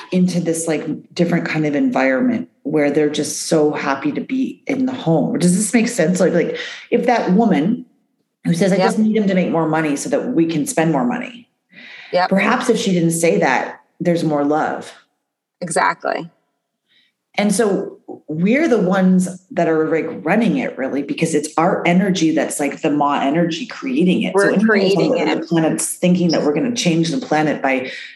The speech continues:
Speaker 1: becoming exactly how the planet was created is wrong. And another thing that's happening on the planet with the darkness is it's trying to separate everybody. And that separation's coming through polar-, I've talked about this on many podcasts, through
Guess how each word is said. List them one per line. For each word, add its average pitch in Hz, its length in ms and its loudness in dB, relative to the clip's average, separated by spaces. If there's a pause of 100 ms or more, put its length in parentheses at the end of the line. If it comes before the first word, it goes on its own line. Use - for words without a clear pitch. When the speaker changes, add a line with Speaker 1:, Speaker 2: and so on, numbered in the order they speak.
Speaker 1:
becoming 160 640 2
exactly 160 540 2
how 143 180 0
the 135 120 -2
planet 143 280 -2
was 127 140 -4
created 180 440 0
is 143 140 0
wrong. 113 380 -6 (2250)
And 190 120 6
another 185 340 4
thing 240 160 4
that's 180 160 2
happening 165 300 0
on 156 120 2
the 151 60 0
planet 139 360 0
with 143 120 -4
the - 60 -4
darkness 139 480 0
is 143 100 -4
it's 147 180 -4
trying 185 320 2
to 180 120 -2
separate 156 760 0
everybody. 123 1000 -4 (920)
And 165 120 4
that 156 160 0
separation's 180 600 4
coming 151 280 2
through 147 280 0
polar-, 135 440 0
I've 139 120 -2
talked 147 220 -2
about 147 180 2
this 143 120 -4
on 139 120 0
many 151 220 2
podcasts, 139 640 -2
through 131 320 0